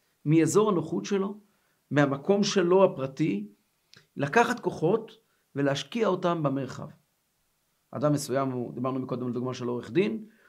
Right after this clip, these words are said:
יש לו מול העיניים תיקים על גבי תיקים, כל תיק זו פרשה שהוא צריך להיכנס אליה, להיכנס אל תוך אותה פרשה,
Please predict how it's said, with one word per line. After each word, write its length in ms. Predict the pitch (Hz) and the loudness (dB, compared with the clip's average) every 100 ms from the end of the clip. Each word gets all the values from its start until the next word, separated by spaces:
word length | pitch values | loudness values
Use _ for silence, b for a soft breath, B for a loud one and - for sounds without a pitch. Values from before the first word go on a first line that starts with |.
| B 175 | B -4
יש 140 | 156 | 0
לו 80 | 185 | 2
מול 180 | 165 160 | 4 4
העיניים 460 | 147 160 165 165 | 4 2 0 -2
תיקים 340 | 190 - 226 226 | -6 -6 -4 -2
על 80 | |
גבי 220 | 180 165 160 | -2 0 -2
תיקים, 340 | 147 180 175 | -4 -6 -6
כל 200 | - 277 - | -4 -4 -6
תיק 160 | 214 | -4
זו 160 | 180 185 | -2 0
פרשה 540 | 143 135 123 170 190 208 B B - | 0 -2 -2 0 0 -2 B B -6
שהוא 160 | 165 | -4
צריך 180 | 156 147 | -4 -2
להיכנס 840 | 151 147 - 156 156 160 160 - | -4 -4 0 2 4 2 2 2
אליה, 380 | 185 180 185 240 - - _ _ _ - | 2 4 2 -2 -8 -18 _ _ _ -8
להיכנס 420 | 143 175 196 220 | 0 2 4 4
אל 60 | 202 | 2
תוך 180 | 226 190 | 2 0
אותה 180 | 185 | 0
פרשה, 500 | 190 160 147 147 139 | 0 -2 -2 -2 -4